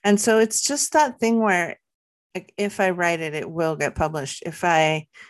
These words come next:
create it, it will sing. If I build it, it will be lived in. If I, what, what is it that if you do this, it will do that,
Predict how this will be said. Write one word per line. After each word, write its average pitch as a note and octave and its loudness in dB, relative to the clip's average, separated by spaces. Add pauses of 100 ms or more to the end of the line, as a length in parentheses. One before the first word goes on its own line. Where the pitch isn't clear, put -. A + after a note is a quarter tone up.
(140)
create F#3 2
it, C#3+ 0
it D3 0
will D#3+ 0
sing. D#3 -2
If F3 -6
I D#3+ 2 (340)
build F3+ 0
it, D#3 -6
it - -6
will E3+ -2
be E3+ -4
lived D#3+ -2
in. D3 -4
If F#3+ -2
I, F3+ 4 (340)
what, A3+ 2
what C4+ 0
is D4+ -2
it C#4 -6
that G3 0
if G#3+ -2
you G#3+ -2
do F#3 -2
this, E3+ -4
it E3 -6
will E3 -4
do D#3+ -10
that, D3+ -2